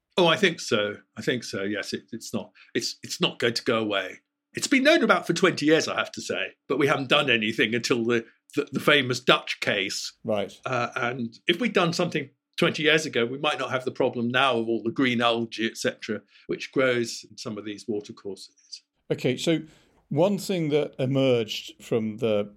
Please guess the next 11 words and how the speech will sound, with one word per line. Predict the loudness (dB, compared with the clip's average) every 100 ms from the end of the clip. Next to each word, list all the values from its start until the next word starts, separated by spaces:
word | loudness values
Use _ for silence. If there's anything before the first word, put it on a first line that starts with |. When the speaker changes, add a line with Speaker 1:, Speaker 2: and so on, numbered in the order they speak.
| -4
Speaker 2:
government's | -2 0 -2 -4 -12 -14 _ _
recent | -8 -6 -6 -6 -8 -8 -16 _ _ _ _ -4
update | -4 -4 -6 -2
on | -2
what | 0
it | -2
was | -6
doing | -2 0 0
about | -2 -6
this | -6 -10
problem | -6 -4 -4 -4